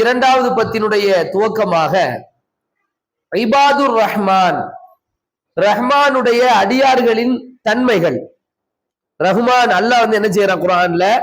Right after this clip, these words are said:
நிறைய ஏவல்களை சொல்றான், நிறைய நன்மைகளை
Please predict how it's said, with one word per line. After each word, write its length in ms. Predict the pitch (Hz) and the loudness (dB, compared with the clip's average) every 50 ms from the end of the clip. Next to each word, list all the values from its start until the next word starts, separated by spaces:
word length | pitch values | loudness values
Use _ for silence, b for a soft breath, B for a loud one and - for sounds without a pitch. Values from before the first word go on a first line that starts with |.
| - - - _ _ _ _ _ _ _ _ _ _ _ _ _ - 170 | -4 -8 -12 _ _ _ _ _ _ _ _ _ _ _ _ _ -4 -2
நிறைய 300 | 196 226 247 269 269 277 262 240 208 180 202 220 | 0 0 0 0 2 2 2 2 2 2 0 2
ஏவல்களை 420 | 240 262 262 254 240 226 220 220 214 - 196 | 2 2 2 2 2 2 2 0 0 0 0
சொல்றான், 300 | 180 175 165 151 131 - - - _ _ _ _ _ _ _ _ _ _ _ _ _ _ _ - _ _ - - 196 196 202 | 0 0 0 -2 -4 -6 -12 -16 _ _ _ _ _ _ _ _ _ _ _ _ _ _ _ -20 _ _ -18 -10 -4 -2 0
நிறைய 180 | 220 254 269 269 240 226 | 2 2 2 2 2 2
நன்மைகளை 440 | 233 262 262 277 269 262 240 247 | 0 2 2 2 2 2 2 2